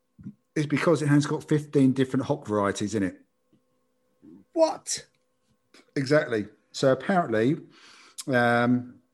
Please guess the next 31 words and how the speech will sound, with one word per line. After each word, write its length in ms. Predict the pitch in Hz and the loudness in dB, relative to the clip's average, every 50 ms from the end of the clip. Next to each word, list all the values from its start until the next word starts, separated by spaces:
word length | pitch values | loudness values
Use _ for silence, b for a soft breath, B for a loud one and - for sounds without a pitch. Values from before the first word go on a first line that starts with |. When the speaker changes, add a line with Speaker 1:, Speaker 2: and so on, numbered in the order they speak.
| _ _ _ | _ _ _
Speaker 1:
it 80 | - 131 | -6 -4
was 140 | 120 120 113 | -2 -2 -4
brewed 380 | 113 - 131 135 135 135 131 123 | -4 0 2 4 6 6 4 4
as 180 | 127 117 110 | 2 2 4
a 220 | 120 117 117 117 117 | 4 4 4 4 2
special 380 | - - - 127 127 - 143 123 | 2 2 -2 -2 0 0 -2 -2
for 100 | - 117 | -2 0
the 240 | 110 113 110 110 101 | 2 2 4 2 2
fifteenth 520 | - - 139 123 - - 123 120 123 120 | 0 -2 -2 -2 -2 -2 -2 -2 0 0
anniversary 680 | 117 113 110 104 113 110 107 101 - 117 110 110 113 117 113 | -2 -2 0 2 2 2 2 0 0 0 0 0 0 -2 -4
of 220 | 113 107 107 104 - | -4 -4 -4 -6 -8
the 80 | - | -12
Pizza 280 | - - 127 123 123 - | -4 -2 -2 -2 -2 -8
Port 260 | - - 117 117 117 | -10 -10 -10 -6 -4
restaurant 480 | 117 117 113 - - 131 151 196 202 - - | -4 -4 -4 -2 -2 -2 -2 -2 -4 -8 -10
in 60 | 113 | -8
Solana 400 | 101 - 117 113 107 107 107 107 | -6 -4 -2 -2 -2 0 -2 0
Beach, 220 | 104 117 113 113 | 0 -2 -2 -4
California. 640 | - - 110 113 107 - 113 113 110 113 131 165 185 - _ _ _ b b b b b b b b b b b b b | -8 -8 -6 -6 -6 -4 -4 -2 -2 0 -2 -2 -4 -6 _ _ _ b b b b b b b b b b b b b
It's 180 | 120 110 - | -8 -6 -2
now 160 | - 123 117 | 0 0 2
an 80 | 117 117 | 2 2
all, 240 | 123 123 123 127 127 | 2 2 0 0 -2
it's 160 | 123 - - | -6 -8 -2
now 180 | - 127 123 117 | 0 2 2 2
an 80 | 113 117 | 2 2
all 220 | 123 123 123 117 | 2 2 2 2
year 200 | 117 117 117 113 | 2 2 2 2
round 260 | 113 110 107 104 98 | 2 0 -2 -2 -2
brew, 420 | 92 110 113 117 127 156 - - - - b b b b b b b b b - | 0 2 4 4 4 4 2 -2 -6 -18 b b b b b b b b b -8
and 440 | 127 120 120 120 117 120 120 117 - | -4 -4 -2 -2 -2 -2 -2 -4 -8